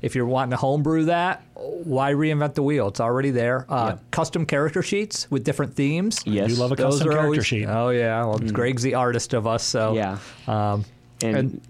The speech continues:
Speaker 2: soon there will be, uh, uh, business cards to hand out. Not that our listening audience will have 'em, but we'll post it so they can see it.
Speaker 1: Yeah, and some of it's pay what you will, truthfully.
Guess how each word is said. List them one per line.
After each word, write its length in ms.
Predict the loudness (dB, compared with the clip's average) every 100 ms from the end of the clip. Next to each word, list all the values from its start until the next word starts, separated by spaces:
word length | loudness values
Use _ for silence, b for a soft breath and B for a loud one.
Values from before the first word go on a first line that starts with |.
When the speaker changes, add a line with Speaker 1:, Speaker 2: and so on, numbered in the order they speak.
| -12 -4
Speaker 2:
soon 320 | 0 2 2
there 120 | 0
will 80 | 0
be, 360 | -2 -2 -6 -10
uh, 260 | -8 -8 -8 -10
uh, 260 | -10 -10 -16 -20 -20 -6
business 340 | -2 -2 -4
cards 320 | -4 -4 -4
to 80 | -8
hand 240 | -4 -4 -4
out. 180 | -4 -4
Not 180 | -4
that 100 | -2
our 100 | -2
listening 360 | -2 -2 -2 0
audience 300 | 0 -2 -4
will 60 | -4
have 100 | -2
'em, 60 | 0
but 100 | 0
we'll 160 | -2 -6
post 300 | -4 -4 -4
it 160 | -8 -8 -8
so 100 | -4
they 140 | -2
can 100 | -4
see 140 | -4
it. 120 | -6 -6 -20 -4
Speaker 1:
Yeah, 260 | 0 0 0
and 180 | -2 -2
some 260 | 0 0
of 100 | 2
it's 160 | 0 -2
pay 260 | -2 0 2
what 300 | 2 0 0
you 100 | 2
will, 380 | 2 4 2
truthfully. 960 | 0 -2 0 0 0 0 2 2 0